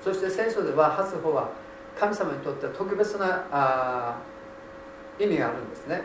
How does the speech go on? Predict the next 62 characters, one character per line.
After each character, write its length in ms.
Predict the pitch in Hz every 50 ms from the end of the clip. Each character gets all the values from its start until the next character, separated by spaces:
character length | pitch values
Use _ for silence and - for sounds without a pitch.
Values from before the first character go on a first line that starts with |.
| - -
特 160 | 165 165 170
別 220 | 180 185 - 170
な、 120 | 170 170 160
あ 560 | 156 - - - 139 131 127 123 120 110 - - - - -
ー、 20 | 139
も 80 | 151
の 120 | 160 143 127
と 120 | - -
し 80 | - -
て 80 | 190
扱 280 | 202 - - - - 135
わ 80 | 127 120
れ 80 | 117
て 80 | 117 117
い 40 | 110
ま 140 | 110 110
す。 160 | 110 - - - - - - - - - - -
そ 80 | - 196
れ 120 | 196 196
ら 120 | 170 131
は 320 | 123 - 156 165 - - - - - - - - -
性 300 | - - - 185 190 190
別 260 | 190 190 190 185 -
さ 160 | - - 170 156
れ 100 | 156 147
て 160 | - - -
い 40 | -
て、 240 | - - - - - - - - - - - -
そ 140 | - - 185
し 160 | - - -
て 260 | - 202 185 - - - - - - - -
神 240 | - - 214 226 226
様 260 | 214 - 170 151 139
に 120 | - 180 220 - - - - - -
捧 320 | - - 147 - 156 151
げ 80 | 147 143
ら 140 | 139 135
れ 120 | 135 139 135
る 120 | 135 - - -
べ 80 | - -
き 120 | - -
も 120 | 131 117 107
の 60 | 98 104 107 - - - - - - - - - - - - -
な 60 | - -
ん 100 | - -
で 60 | -
す 140 | - - 123
ね。 140 | 156 175 170 - - - - - - - - - - - - - - - - - - - - - - - - - - - - - - - - -
初 200 | - 175 170 165
穂 100 | 147 143
と 100 | 135 139
い 120 | 127 127 139
う 60 | 147
の 120 | 180 202
は 220 | 208 208 202 151 - - - -
性 220 | - - - 165 147
別 240 | 139 139 131 - -
さ 140 | - 135
れ 100 | 127 127
て 180 | 123 - 135 123
い 40 | 123
て、 280 | - - 180 202 202